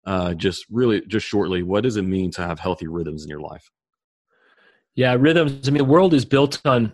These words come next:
Speaker 2: rhythms, and everybody, there's this illusion of balance. Everybody seems to want the idea of balance. It feels right. Uh, the problem is it's just not achievable, and it's just not realistic. God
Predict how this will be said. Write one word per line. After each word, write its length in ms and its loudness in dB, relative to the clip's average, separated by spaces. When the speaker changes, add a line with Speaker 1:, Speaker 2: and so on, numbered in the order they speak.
Speaker 2:
rhythms, 540 0
and 480 0
everybody, 440 6
there's 300 2
this 180 2
illusion 420 6
of 100 0
balance. 520 2
Everybody 280 4
seems 480 2
to 140 4
want 320 2
the 120 4
idea 220 6
of 60 2
balance. 260 0
It 100 -16
feels 380 0
right. 300 -2
Uh, 100 2
the 80 -4
problem 600 0
is 160 -4
it's 120 -6
just 240 -6
not 220 0
achievable, 720 0
and 80 -2
it's 120 -4
just 260 -6
not 200 0
realistic. 640 -8
God 380 0